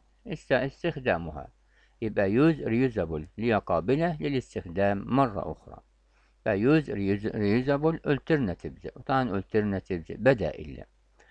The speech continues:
Replace single use products، يبقى استبدل المنتجات التي تستخدم لمرة واحدة by choosing، عن،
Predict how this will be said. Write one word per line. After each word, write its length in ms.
Replace 500
single 480
use 320
products، 460
يبقى 200
استبدل 640
المنتجات 760
التي 400
تستخدم 800
لمرة 420
واحدة 500
by 260
choosing، 680
عن، 200